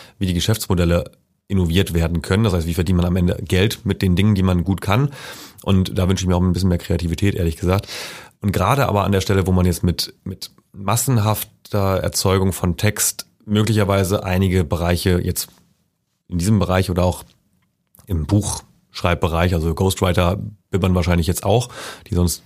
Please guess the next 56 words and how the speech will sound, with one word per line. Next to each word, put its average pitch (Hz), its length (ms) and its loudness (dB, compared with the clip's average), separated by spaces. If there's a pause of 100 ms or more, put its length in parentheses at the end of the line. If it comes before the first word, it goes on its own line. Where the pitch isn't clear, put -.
(120)
Bücher 101 180 2
schreiben 98 240 2
für 92 120 0
andere 90 180 0
Leute, 104 220 2 (460)
ähm, 92 480 2
könnte 110 180 2
man 107 100 4
jetzt 90 80 0
sagen, 98 180 0
okay, 104 340 2
es 104 260 -4
geht 104 420 -2
in 107 80 2
fünf 120 240 2
bis - 160 -2
zehn 98 160 2
Jahren 95 180 2
schreibt - 260 -2
halt 123 140 0
irgendwie 117 220 2
eine 117 100 2
K 110 140 0
I 110 160 0
ein 98 140 2
Buch 120 260 0 (720)
oder 95 200 0
vielleicht 85 200 -2
auch 78 140 -6
schneller, 110 440 0
ist - 100 -8
ja 85 60 -2
auch 82 80 -2
egal. 90 320 0 (380)
Aber 92 200 2
dadurch, 92 300 0
dass 87 160 -4
wir 87 60 0
es 78 180 -4
wissen, 135 360 0
können 107 120 0
wir 98 40 4
uns 90 100 0
ja 104 80 0
anders 92 180 0
vorbereiten 110 560 2
und 98 220 0
das, 87 260 -2
was 90 220 -6
Menschliches, 110 580 -2
anders 98 260 -2
herausstellen. 87 540 -2
Und 73 80 -10 (540)
das 98 160 -2
ist 107 100 -2
i-, - 160 -2